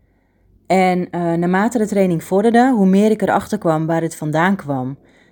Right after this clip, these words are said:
En deze persoon heeft echt geholpen om iets, iets bij mij te helen. En ik geloof ook zeker dat deze persoon in mijn leven is gekomen toen, op dat moment, eh, om, om mij te, die stapjes verder te helpen.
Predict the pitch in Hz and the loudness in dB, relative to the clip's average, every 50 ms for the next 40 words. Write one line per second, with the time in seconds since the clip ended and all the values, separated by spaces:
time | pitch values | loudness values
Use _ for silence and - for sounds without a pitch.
0 | _ _ _ - 160 170 170 165 165 165 - - 156 170 180 190 208 185 190 190 | _ _ _ -2 0 0 2 0 0 -2 -4 -4 -2 0 0 0 -2 -4 -4 -2
1 | - 196 190 190 190 185 180 - - - 196 220 - - - - 170 170 180 202 | 0 0 2 2 2 0 0 -2 -2 -2 -2 -2 -4 -6 -8 -6 -2 2 2 2
2 | 226 220 226 185 - - 170 165 160 - _ - 220 233 233 - - - - _ | 2 2 0 -4 -4 -2 -4 -4 -4 -6 _ -6 -6 -6 -6 -8 -14 -16 -20 _
3 | _ _ _ _ _ _ _ _ _ _ _ - 233 269 269 - 185 202 190 190 | _ _ _ _ _ _ _ _ _ _ _ 0 2 2 2 4 2 4 4 4
4 | 190 185 180 - 180 165 160 160 165 185 214 220 233 247 285 359 381 _ _ _ | 2 2 0 0 -2 -2 0 2 4 4 4 4 4 2 2 0 -4 _ _ _
5 | _ _ _ _ _ - 165 170 160 - - 180 180 180 170 - - 160 156 - | _ _ _ _ _ -8 -6 -6 -6 -6 -4 -2 -2 -2 -2 -4 -8 -10 -10 -10
6 | - - 202 196 226 233 233 220 214 220 208 190 185 180 175 170 180 160 - 165 | -6 -2 0 2 2 2 0 -2 -2 -2 -2 0 0 -2 -2 -4 -6 -10 -10 -8
7 | - 175 156 156 143 147 156 151 151 151 170 190 208 202 196 190 190 - - 185 | -6 -6 -6 -6 -6 -6 -6 -4 -2 0 0 0 0 0 -4 -6 -8 -8 -8 -4
8 | - 175 170 170 170 165 - - 190 208 220 190 - 139 - 185 185 - 170 151 | 0 2 2 2 0 -2 -4 -2 -2 -2 0 -2 -4 -4 -2 -2 -2 -2 -2 -2
9 | 151 156 165 180 214 247 269 - _ _ _ _ _ _ _ _ _ _ _ _ | -2 -2 -2 -2 -2 -4 -6 -10 _ _ _ _ _ _ _ _ _ _ _ _
10 | _ - 175 165 160 156 156 160 156 - - 175 175 175 175 165 - - 170 175 | _ -12 -10 -8 -6 -6 -6 -8 -8 -8 -6 -4 -2 -2 -2 -4 -4 -4 -2 0
11 | 175 170 170 170 170 - - - 156 156 - 180 170 160 - - 220 - - 175 | 0 0 0 -2 -4 -8 -12 -12 -12 -10 -8 -6 -6 -4 -4 -4 -4 -4 -6 -12
12 | - - - 170 180 170 143 123 131 - - _ _ _ _ - - 151 147 139 | -8 -4 0 0 2 2 0 -2 -4 -10 -18 _ _ _ _ -14 -12 -8 -6 -4
13 | 131 131 131 - 123 - 151 | -4 -4 -6 -8 -14 -16 -18